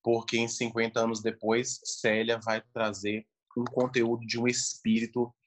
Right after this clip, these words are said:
já bastante aperfeiçoado, bastante evoluído, que traz pesados fardos para os próprios ombros, a fim de que o núcleo doméstico se mantivesse, então, estabilizado,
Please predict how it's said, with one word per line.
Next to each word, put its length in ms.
já 640
bastante 1160
aperfeiçoado, 1040
bastante 840
evoluído, 680
que 100
traz 360
pesados 640
fardos 840
para 480
os 180
próprios 500
ombros, 720
a 100
fim 220
de 140
que 80
o 100
núcleo 480
doméstico 800
se 240
mantivesse, 840
então, 260
estabilizado, 1040